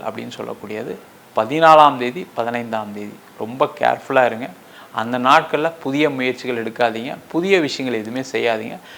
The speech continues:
வீண் விவாதம், சண்டை சச்சரவுலேருந்து விலகி இருக்கிறது ரொம்ப நல்லது. இந்த மாதம் பண வரவுகளை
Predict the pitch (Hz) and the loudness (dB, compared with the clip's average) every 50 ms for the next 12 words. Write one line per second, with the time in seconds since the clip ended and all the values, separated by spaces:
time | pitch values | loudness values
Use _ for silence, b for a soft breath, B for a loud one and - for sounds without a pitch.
0 | B B B - - 127 151 190 214 226 220 180 143 143 143 156 151 147 143 147 | B B B -14 -6 -2 0 2 2 2 2 2 0 4 8 10 10 10 10 6
1 | 156 170 156 - 139 131 139 143 147 143 - 135 - - 123 110 110 113 113 113 | 2 0 0 0 0 2 2 2 0 0 0 -2 -2 -2 -2 -2 -2 -2 -4 -4
2 | 117 139 160 151 123 120 117 117 113 110 110 110 113 113 113 107 104 110 107 104 | -4 -2 0 0 0 0 0 0 -2 -2 -4 -4 -6 -6 -6 -8 -8 -8 -8 -8
3 | 107 107 110 110 - - - - B B B B B B B B B - 139 165 | -8 -8 -10 -10 -12 -14 -16 -20 B B B B B B B B B -6 -4 0
4 | 180 175 175 160 151 151 160 160 160 151 - - - - - - 131 151 175 190 | 4 4 4 6 8 8 8 8 8 6 2 -4 -12 0 4 6 6 8 8 8
5 | 185 160 147 139 143 160 165 160 156 151 139 | 8 10 10 10 10 8 8 6 4 2 2